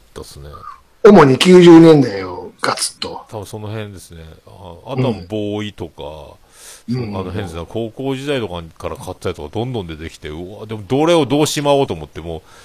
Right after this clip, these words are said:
Speaker 1: あと、中、中身が空っぽっていう謎のケースが、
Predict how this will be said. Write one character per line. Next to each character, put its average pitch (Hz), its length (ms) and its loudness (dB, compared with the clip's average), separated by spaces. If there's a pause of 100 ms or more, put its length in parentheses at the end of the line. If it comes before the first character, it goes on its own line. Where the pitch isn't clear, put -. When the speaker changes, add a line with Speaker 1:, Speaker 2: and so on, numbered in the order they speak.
(180)
Speaker 1:
あ - 120 0
と、 151 100 -8
中、 175 300 -2
中 175 340 0
身 240 120 -2
が 143 100 2
空 156 300 0
っ 165 100 -6
ぽ 165 120 -6
っ 131 60 -2
て - 140 -12
い 98 120 -4
う 90 60 -12
謎 117 260 -2
の 135 100 -6
ケ 139 180 -2
ー 117 40 -4
ス - 100 -12
が、 69 100 -18